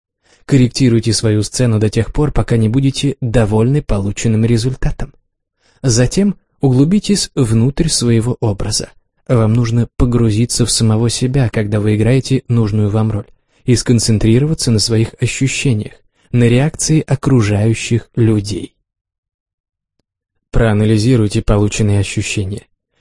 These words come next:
Действительно ли оно вам так необходимо? Это новое поведение, новый образ. Если без него вам не обойтись, то включите вновь воображение. Вернитесь в режиссёрское кресло и начинайте корректировать фильм, где вы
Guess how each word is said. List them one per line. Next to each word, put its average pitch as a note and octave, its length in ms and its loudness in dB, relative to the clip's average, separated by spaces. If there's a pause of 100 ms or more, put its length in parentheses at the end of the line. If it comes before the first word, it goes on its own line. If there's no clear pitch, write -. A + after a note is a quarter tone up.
Действительно D#3 640 0
ли C#3+ 240 0
оно B2+ 240 2
вам B2 200 0
так - 240 -2
необходимо? A#2+ 640 -4 (360)
Это C3 240 0
новое A2+ 420 2
поведение, A#2+ 600 -2 (280)
новый A#2+ 360 0
образ. - 480 -6 (500)
Если A#2 300 0
без A2 160 2
него A2+ 260 2
вам G#2+ 180 2
не G#2 100 0
обойтись, G#2 500 -2
то A2+ 120 -2
включите D3 600 -2
вновь A2+ 400 0
воображение. A#2+ 720 -4 (360)
Вернитесь B2+ 640 0
в C#3+ 100 0
режиссёрское C#3+ 800 0
кресло D#3 460 -2 (220)
и B2 100 0
начинайте A2 600 0
корректировать A2 760 -2
фильм, D#3+ 360 -2 (160)
где A2 300 0
вы A#2 240 -2